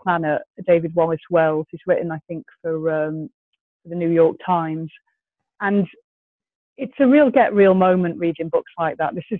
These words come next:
he, he, as he points out in there, to, to, to talk about this stuff in the way that we need to, you end up using language that sounds really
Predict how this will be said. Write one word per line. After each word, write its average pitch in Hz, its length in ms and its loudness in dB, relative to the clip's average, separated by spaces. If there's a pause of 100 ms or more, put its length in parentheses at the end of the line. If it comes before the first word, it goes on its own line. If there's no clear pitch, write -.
he, 220 320 0
he, 480 160 4
as 240 100 2
he 254 120 2
points 262 340 0
out 208 160 2
in 190 140 0
there, 190 220 4 (120)
to, 208 60 2 (160)
to, 233 160 -2
to 226 200 -6
talk 302 360 4
about 185 280 0
this 180 220 -4
stuff 180 280 2 (100)
in 180 100 0
the 180 100 2
way 190 280 6
that 185 120 0
we 180 120 -2
need 185 220 0 (180)
to, 160 240 0 (420)
you 214 240 0
end 233 260 8
up 208 160 4
using 202 340 2
language 185 460 0
that 196 160 -10
sounds 180 240 -4
really 170 220 -2